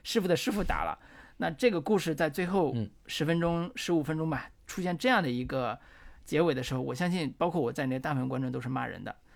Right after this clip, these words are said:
Speaker 1: 都是说我看了这么长时间，
Speaker 2: 嗯。
Speaker 1: 你给我来一个这个反转结尾，呃，最后的一战竟然是这样一个
Speaker 2: 嗯。
Speaker 1: 不疼不痒的一个通报就结束了，就是官方通报啊，某某人因为犯什么什么戒，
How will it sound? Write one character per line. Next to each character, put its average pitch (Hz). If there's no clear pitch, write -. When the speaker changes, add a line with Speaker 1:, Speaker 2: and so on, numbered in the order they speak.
Speaker 1:
都 -
是 147
说 160
我 135
看 185
了 151
这 -
么 156
长 143
时 139
间， 139
Speaker 2:
嗯。 139
Speaker 1:
你 127
给 135
我 147
来 120
一 139
个 165
这 294
个 120
反 -
转 127
结 120
尾， 123
呃， -
最 160
后 156
的 131
一 127
战 131
竟 151
然 127
是 117
这 110
样 143
一 123
个 127
Speaker 2:
嗯。 -
Speaker 1:
不 165
疼 160
不 160
痒 127
的 113
一 127
个 131
通 190
报 165
就 139
结 135
束 208
了， 127
就 -
是 -
官 156
方 160
通 160
报 156
啊， 117
某 131
某 143
人 131
因 139
为 143
犯 131
什 123
么 123
什 127
么 139
戒， 139